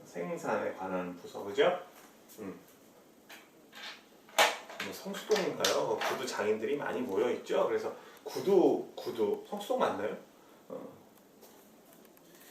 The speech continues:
자, 생산에 관련된 구두 직공들이 있고, 그 다음에 이제 구두를 만들면은 이제 판매를 해야 되잖아요. 그죠? 판매. 네, 판매. 그 다음에 이제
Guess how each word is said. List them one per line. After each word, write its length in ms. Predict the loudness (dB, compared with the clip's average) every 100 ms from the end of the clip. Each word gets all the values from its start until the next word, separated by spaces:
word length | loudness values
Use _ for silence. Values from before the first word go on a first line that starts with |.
| -20 -20 -20 -20
자, 140 | -4 -2
생산에 680 | 2 2 6 8 8 4 -2
관련된 800 | 2 6 6 6 6 6 6 -2
구두 260 | -6 -6 -6
직공들이 680 | -6 -2 0 2 0 -2
있고, 280 | -6 -4 0
그 80 | 8
다음에 460 | 10 12 10 8 6
이제 260 | 6 4 0 -8 -4
구두를 380 | 2 8 12 12
만들면은 760 | 12 10 6 6 6 4 2
이제 180 | 0 -2
판매를 540 | 0 -2 2 4 4 4
해야 160 | 2
되잖아요. 720 | 0 -2 -4 -2 -2 -2 -4 -8
그죠? 340 | -2 0 0 -4
판매. 440 | -6 -4 0 -2 -2 -12 -20 -20 -20 -14
네, 120 | -14 -12
판매. 580 | -12 -10 -8 -6 -4 -6 -8 -18 -20 -20 -20 -20 -20 -20 -20 -20 -10
그 80 | 6
다음에 420 | 10 12 10 8
이제 400 | 10 10 10 2